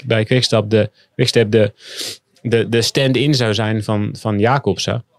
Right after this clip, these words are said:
En, eh, dat, ja, als, zolang hij sneller en sterker was, ging hij overal rijden. Nou ja, dat duurde tot, zeg maar, tot de Vuelta. Toen ging Jacobsen, nou ja, zelfs al eerder, in de Ronde van Wallonië, tijdens de Tour was Jacobsen al aan het winnen.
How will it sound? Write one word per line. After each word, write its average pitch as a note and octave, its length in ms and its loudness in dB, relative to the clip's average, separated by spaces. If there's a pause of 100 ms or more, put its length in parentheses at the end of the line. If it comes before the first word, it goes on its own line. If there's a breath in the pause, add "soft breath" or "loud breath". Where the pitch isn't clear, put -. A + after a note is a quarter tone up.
(280)
En, G#2+ 460 0
eh, G2 480 0
dat, G#2+ 240 -2
ja, A2+ 180 0
als, G2 240 -2
zolang A#2 280 2
hij G#2+ 160 0
sneller A2+ 360 2
en F#2+ 100 2
sterker B2 340 2
was, F#2+ 280 0
ging G#2+ 280 -2
hij F#2 200 -2
overal F#2+ 320 0
rijden. B2+ 360 2 (600)
Nou A#2+ 140 -2
ja, E2+ 60 -2
dat F#2 120 0
duurde G#2 320 2
tot, A2+ 220 0
zeg G#2+ 160 -2
maar, F#2+ 240 -2
tot - 320 -4 (840)
de G#2 200 -4
Vuelta. G#2+ 500 -2 (460)
Toen A2 160 0
ging G#2 160 0
Jacobsen, F#2+ 680 -2 (540)
nou G2 200 -4
ja, D#2+ 60 -6
zelfs - 260 0
al F2 100 0
eerder, G#2+ 360 2
in F#2+ 120 0
de F2+ 60 -2
Ronde G2 140 0
van F#2 80 0
Wallonië, F#2 440 -2
tijdens G2+ 260 -4
de F#2+ 100 -6
Tour G2+ 500 -4
was G2+ 140 -2
Jacobsen G2+ 440 0
al G2+ 60 0
aan F#2 60 0
het F2+ 80 -2
winnen. B2+ 280 2